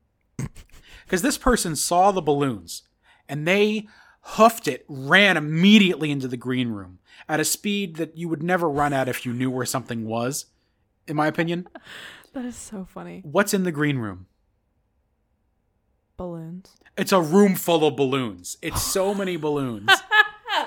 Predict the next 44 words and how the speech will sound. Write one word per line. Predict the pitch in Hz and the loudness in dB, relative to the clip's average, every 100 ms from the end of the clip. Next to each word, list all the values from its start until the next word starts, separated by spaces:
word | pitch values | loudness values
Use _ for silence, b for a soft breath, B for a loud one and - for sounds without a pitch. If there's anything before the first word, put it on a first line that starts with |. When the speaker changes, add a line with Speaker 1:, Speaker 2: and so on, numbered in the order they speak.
| - | -4
Speaker 1:
And | 202 196 | -2 2
they're | 214 214 | 4 4
just | 214 214 - | 2 -2 -4
stuck | - 185 220 - | -2 -2 -2 0
there. | 151 139 | 0 0
They're | 143 | -2
just | 147 - | -4 -10
paralyzed | - 147 180 131 123 117 | -6 -2 0 -2 -6 -8
there | 127 | -6
until | 127 120 139 | -6 -6 -4
Speaker 2:
I | |
need | - - | -2 -2
Speaker 1:
Maury | 135 320 | 0 0
Speaker 2:
to | |
Speaker 1:
can | 302 | -2
Speaker 2:
watch | 311 | -2
Speaker 1:
catch | 127 - | -4 2
up. | 392 | 4
Speaker 2:
this. | 294 196 - - - | 4 2 -4 -10 -2
Speaker 1:
I'll | 170 | 0
li-, | 170 185 | 0 -2
I'll | 151 160 | -2 -4
send | - 131 | -4 -6
it | 107 | -8
to | 107 | -12
you. | 104 107 | -12 -8
It | 143 | -4
is | 151 135 - | -4 -4 -8
Speaker 2:
Oh | 226 | -6
my | 196 175 180 | -6 -6 -10
lord. | 170 170 170 | -10 -8 -4
Speaker 1:
it | |
is | 160 - | -4 0
so | 156 | -2
awful. | 180 139 127 143 - _ - | 0 -4 -4 -10 -14 _ -8
Speaker 2:
<laughs> | 262 - - - 302 | -4 0 -2 0 -2
Well, | 269 233 262 240 | 0 4 6 6
we | 254 | 4
come | 240 320 | 0 2
back | 339 339 | 2 0
to | |
Jerry | - 254 | -2 0
Springer, | 226 - 196 185 180 | 0 -2 -2 -2 -2
and | - 196 196 | -2 -4 -6